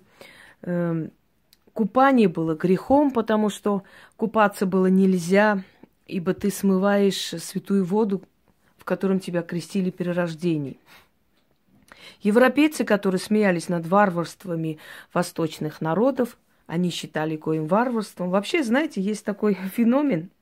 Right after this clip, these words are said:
<clears throat> Считать варварством, э, чужое высокородство и считать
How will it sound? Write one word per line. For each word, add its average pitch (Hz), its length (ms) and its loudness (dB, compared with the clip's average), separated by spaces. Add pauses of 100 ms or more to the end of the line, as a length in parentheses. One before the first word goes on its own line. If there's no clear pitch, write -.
<clears throat> 240 460 4 (1040)
Считать 277 420 4
варварством, 185 760 2 (540)
э, 180 140 -2
чужое 190 640 0 (420)
высокородство 190 1160 -2
и 190 160 0
считать 208 600 0